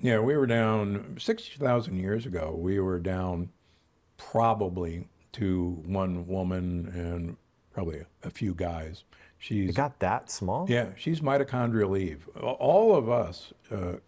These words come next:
Speaker 1: can be traced back to one female.
Speaker 2: Whoa.
Speaker 1: Yeah, all of us. And, you know, just, just so everybody knows,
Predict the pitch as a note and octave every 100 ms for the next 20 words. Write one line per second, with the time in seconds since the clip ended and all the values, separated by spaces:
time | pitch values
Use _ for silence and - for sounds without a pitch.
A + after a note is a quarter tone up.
0 | - A2 F#2+ G2 F#2+ F#2 - A#2+ G#2+ -
1 | G2+ F#2 - - E2 F2 F#2 G#2 G#2+ G#2+
2 | G2+ G2+ E2+ D2+ - D3 A3 B3+ A3+ A2+
3 | E2 F#2 C#3+ A2+ - _ _ _ _ _
4 | - C3 F3 A#2 - - _ _ _ _
5 | C3 A2+ G#2 - _ _ _ - G2+ G2
6 | G#2+ G#2+ - - A#2+ A#2 - A2 G2+ G2+
7 | F#2+ F2+ F#2 A2 A2+ G2+ F#2 F#2 -